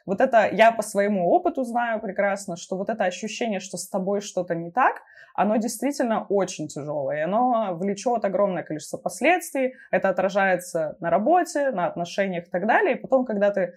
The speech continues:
обретаешь вот это чувство «я нормальный, со мной всё ок, и вообще нет у меня никаких таких вот проблем, которые, из-за которых мне должно быть стыдно или как-то неудобно», потому что эти комплексы, они часто ещё связаны с каким-то таким стыдом,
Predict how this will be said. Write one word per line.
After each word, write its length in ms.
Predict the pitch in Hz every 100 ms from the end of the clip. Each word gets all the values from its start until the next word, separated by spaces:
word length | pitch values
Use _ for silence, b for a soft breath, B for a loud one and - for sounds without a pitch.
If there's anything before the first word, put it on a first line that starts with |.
| B
обретаешь 580 | - 202 233 226 214 202 180
вот 100 | 175
это 60 |
чувство 340 | 175 214 214 156
«я 420 | 160 196 170 -
нормальный, 760 | 170 165 165 180 311 320 185 143
со 200 | - 202
мной 340 | 165 220 254 -
всё 320 | - - 220 185 175
ок, 360 | 185 233 370 - -
и 100 | 202
вообще 400 | 190 196 - 214
нет 320 | 202 220 208 -
у 120 | 185
меня 360 | 180 180 180 170
никаких 500 | 180 202 190 208 -
таких 340 | 170 208 208
вот 140 | 175
проблем, 480 | - 180 190 196 185 B B
которые, 400 | 190 190 226 170
из-за 120 | 180 208
которых 260 | 208 220
мне 100 | 190
должно 240 | 190 202 208
быть 160 | 185
стыдно 540 | - - 208 185 165 151
или 220 | 180 175
как-то 280 | 175 - 196
неудобно», 640 | 196 196 185 190 170 160
потому 260 | 180 175 202
что 160 | -
эти 140 | 185 180
комплексы, 440 | 262 302 240 -
они 160 | 190 202
часто 320 | 208 202 175
ещё 160 | 175 175
связаны 320 | 190 214 214
с 60 | 208
каким-то 320 | 196 185 180
таким 240 | 185 185
стыдом, 580 | - - 190 185 269 311